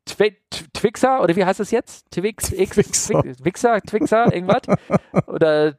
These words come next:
Speaker 1: der Wichser vom Twixer geführt, oder wie heißt Elon? Ich weiß es, keine Ahnung. Wir alle schimpfen nur auf ihn. Also, bei Twitter sind wir noch, wir sind noch bei überall und jetzt auch bei Blue Sky.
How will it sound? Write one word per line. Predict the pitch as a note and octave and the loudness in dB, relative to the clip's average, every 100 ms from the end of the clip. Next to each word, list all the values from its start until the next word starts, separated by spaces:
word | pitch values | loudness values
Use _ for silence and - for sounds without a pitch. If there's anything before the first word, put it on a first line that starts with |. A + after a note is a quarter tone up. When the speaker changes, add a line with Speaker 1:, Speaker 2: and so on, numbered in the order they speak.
| _ D#3+ | _ 0
Speaker 1:
der | D#3 D#3 D3+ C#3+ C3+ | 2 2 2 0 -2
Wichser | F#3 - F#3+ | -4 0 0
vom | E3 E3 | 0 -2
Twixer | - G#3+ - G#3 | -2 -4 0 0
geführt, | F3+ - G#3 G#3+ | 0 0 0 0
oder | E3+ D3+ D3+ D3 | 0 2 2 2
wie | D#3 | -2
heißt | E3+ F3 | -4 -2
Elon? | E3+ F3 | 0 0
Ich | C3+ A2+ | -2 -4
weiß | A#2+ | -6
es, | A#2+ | -4
keine | A#2+ | -2
Ahnung. | C3+ D#3+ - - - - | -2 -4 -10 -20 -12 -6
Wir | D3+ | -2
alle | D3+ D3 | 0 2
schimpfen | F#3+ - F3 | 0 0 0
nur | D#3 | 0
auf | F3 | 0
ihn. | E3 F3 - | -6 -8 -2
Also, | D3 D#3 B2 | 0 2 0
bei | C3+ | -2
Twitter | - B3 G#3 | 0 2 2
sind | F#3+ | 2
wir | G3+ | 2
noch, | G3+ D#3 | 2 0
wir | D3+ | -2
sind | C#3 E3 C#3+ | -2 -4 -2
noch | C#3 | -2
bei | - B2+ A#2 A2 G#2+ _ _ _ _ | -2 -4 -4 -6 -10 _ _ _ _
überall | F3+ E3+ C#3+ | 0 2 2
und | D3 | 2
jetzt | G#3 G3+ | 0 2
auch | E3+ | 0
bei | D3+ | 0
Blue | D#3 F3 | 0 -2
Sky. | - | -4